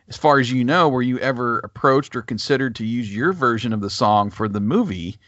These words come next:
Uh, the song is perfect for the moment in the film, which is one of my favorites, but I always wish that your version of the song.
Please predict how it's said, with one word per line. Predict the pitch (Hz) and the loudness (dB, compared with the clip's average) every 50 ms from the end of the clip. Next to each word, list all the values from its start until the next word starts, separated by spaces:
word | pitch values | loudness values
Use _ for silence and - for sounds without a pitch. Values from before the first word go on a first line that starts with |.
| _ _ _ _ _ _ _ _ _ _ | _ _ _ _ _ _ _ _ _ _
Uh, | - 104 95 92 | -8 -8 -6 -8
the | 78 - - | -8 -8 -4
song | - - 143 156 147 | 0 2 4 4 4
is | 120 - | 2 -2
perfect | - - 190 214 185 160 135 120 | 0 4 4 4 6 4 0 -2
for | - 135 | -4 -6
the | 113 110 | -4 -4
moment | 107 117 151 180 175 147 131 117 104 - | -2 0 0 0 0 -2 -4 -6 -6 -8
in | - 127 127 117 | -8 -6 -6 -6
the | 104 | -6
film, | - - 175 214 208 147 131 127 123 117 113 - - _ _ _ _ | -8 -6 -4 -2 0 0 0 0 -2 -4 -6 -8 -12 _ _ _ _
which | 117 110 - | -10 -10 -8
is | 101 | -6
one | 110 131 123 | -4 -4 -2
of | 110 | -2
my | 107 92 | -2 -2
favorites, | 90 - 147 156 151 117 107 101 - - | -2 0 2 2 2 2 0 -2 -4 0
but | 107 101 95 - | 2 2 2 2
I | - 113 | 0 -2
always | 117 117 107 - | 0 0 -2 -2
wish | 95 113 113 110 - | 0 0 0 0 -2
that | - 82 - | -6 -8 -6
your | 90 117 151 170 | -2 0 2 2
version | 156 120 113 107 98 110 101 | 2 2 2 0 0 -2 -6
of | 98 90 | -6 -6
the | 80 | -8
song. | 80 - - 87 80 78 73 98 | -8 -4 -4 -4 -2 -4 -6 -8